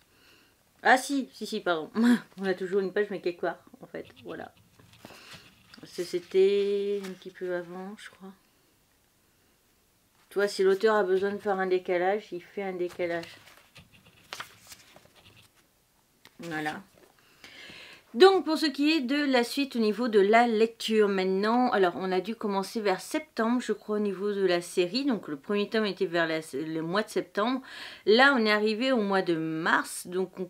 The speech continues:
commence à arriver sur les vrais jours de camping, donc je me demande en fait ce que le tome dix va nous donner, est-ce qu'on sera vraiment en avril, est-ce qu'on sera toujours en mars ou quoi, donc ça devient intéressant je trouve au niveau du scénario.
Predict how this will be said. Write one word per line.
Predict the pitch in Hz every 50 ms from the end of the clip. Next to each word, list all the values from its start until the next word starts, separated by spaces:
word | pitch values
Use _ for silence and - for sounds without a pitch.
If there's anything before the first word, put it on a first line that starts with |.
| _
commence | - - 359 370 359 359 349 339 349 -
à | 254
arriver | 240 240 233 220 247 262
sur | 262 - 226 202
les | 185 175
vrais | 170 165 170 - 247 254
jours | 233 - 247 269 254 240
de | 196 170 190
camping, | 185 - 185 185 170 - - 233 302 330 294
donc | 240 190 175 165
je | 180
me | 202 202
demande | 202 208 226 254 262 240
en | 214 196
fait | - 226 233 233 - - - - - - - - -
ce | - -
que | - 226
le | 220 214 220 214
tome | - - 214 214 214 202
dix | 185 190 240 269 277 269 - -
va | 185 196 196
nous | 202 202
donner, | 196 185 196 196 196 196 202 226 247 240
est-ce | 208 190 -
qu'on | - 196 190
sera | 180 - - 208 196 190
vraiment | 185 185 202 202 208 214 220 214 208
en | 202 190 190
avril, | 190 196 190 180 165 208 214 240 254 262 247
est-ce | 233 190 - -
qu'on | - 180
sera | 175 - 175 170
toujours | - - 220 214 - 240 240 220
en | 220 208
mars | 208 208 208 214 220 214 - -
ou | 196
quoi, | - - 202 202 - - - - - - - - - - - -
donc | - 196 190
ça | 185 208 196 196 196 196
devient | 190 202 208 226 262 247 - -
intéressant | - 269 294 277 277 294 277 262 254 262 269 269 262
je | 247 226 226
trouve | - - - 247 233 220
au | 220
niveau | 208 202 202 190 214 214
du | 185 185
scénario. | 175 - - 208 196 196 196 196 190 214 247 302 -